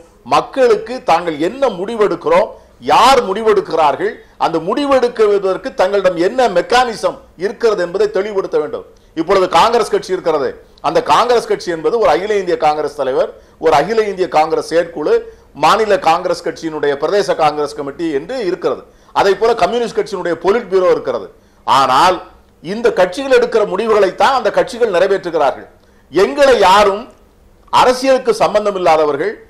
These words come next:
மக்களுக்கு பதில் சொல்ல கடமைப்படாதவர்கள், நாளை ஆட்சியிலும் அதிகாரத்திலும் அமர்ந்தால் சாசன சட்டத்திலே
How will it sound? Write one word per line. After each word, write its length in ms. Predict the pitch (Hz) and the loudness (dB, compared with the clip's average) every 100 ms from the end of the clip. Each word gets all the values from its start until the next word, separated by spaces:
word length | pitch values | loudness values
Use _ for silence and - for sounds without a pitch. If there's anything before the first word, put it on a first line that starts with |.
| _ _ | _ _
மக்களுக்கு 580 | 131 165 170 269 254 - 196 | -2 -2 2 0 0 -2 0
பதில் 300 | 185 240 - | 2 2 0
சொல்ல 160 | 220 | 0
கடமைப்படாதவர்கள், 1000 | 196 165 202 214 190 175 160 156 147 220 - - _ 135 | 2 0 0 0 2 2 2 0 -2 -4 -6 -20 _ -2
நாளை 200 | 170 190 165 165 | 2 4 4 4
ஆட்சியிலும் 460 | 233 247 254 254 220 | 4 2 -4 0 2
அதிகாரத்திலும் 640 | 190 226 220 214 214 202 | 2 4 4 2 -2 -2
அமர்ந்தால் 480 | 165 185 180 175 156 107 - _ _ _ _ _ _ - | 2 0 2 2 2 -2 -16 _ _ _ _ _ _ 2
சாசன 280 | 220 226 214 | 2 2 0
சட்டத்திலே 520 | 214 190 196 196 185 | -2 -2 -4 0 2